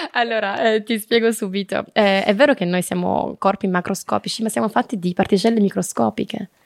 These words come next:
Quindi, eh, non è che non ci riguarda questo argomento, ci riguarda comunque a un livello subatomico. Quindi cosa dico? Anche nel libro, eh, è come se questo tipo di fenomeni, come le guarigioni appunto miracolose,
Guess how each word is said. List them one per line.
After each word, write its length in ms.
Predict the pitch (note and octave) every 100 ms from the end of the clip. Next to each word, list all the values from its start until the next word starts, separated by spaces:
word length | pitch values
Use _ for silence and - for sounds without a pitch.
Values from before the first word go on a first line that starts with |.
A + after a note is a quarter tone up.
| _ _ -
Quindi, 480 | A#3 A3 G3+ G3+ -
eh, 220 | G#3+ G3+ F#3+
non 240 | G3 G3+
è 60 | D#4
che 100 | A#3+
non 180 | G3+ G3
ci 140 | G3+
riguarda 580 | F#3 F3+ G3 - F3 F#3
questo 240 | G#3 -
argomento, 720 | - F#3+ F#3+ F3+ F3 F3 - G#3+
ci 140 | - C#4
riguarda 380 | A3+ B3+ A#3+
comunque 560 | A#3 G3+ B3 A3 F#3 F#3+
a 100 | -
un 80 | G#3+
livello 340 | A3 G3 G3+ G#3
subatomico. 920 | - F3+ F3 G#3 G3 F#3 F3+ G3 F#3 - - - - - - _
Quindi 460 | C#4+ D4+ C#4+ C4+ - _
cosa 220 | A#3 G#3
dico? 420 | F#3 F3+ E3 F#3
Anche 260 | - B3 B3
nel 100 | G#3
libro, 460 | F#3+ F#3 E3+ F3+ F#3+ _ _ _ _ -
eh, 340 | G#3+ F#3+ F#3+
è 140 | -
come 240 | - D#4+ D4+
se 340 | - C4 B3+
questo 240 | - C#4 D4
tipo 200 | C4+ B3
di 80 | A3
fenomeni, 580 | - G3+ F#3+ F#3 F#3 -
come 440 | F#3 F3+ F3 F#3+ -
le 140 | F#3
guarigioni 440 | F3+ F#3 F3 G#3 G3+
appunto 300 | G#3 G#3 F#3+
miracolose, 560 | F#3+ G3 F#3+ G3+ G3+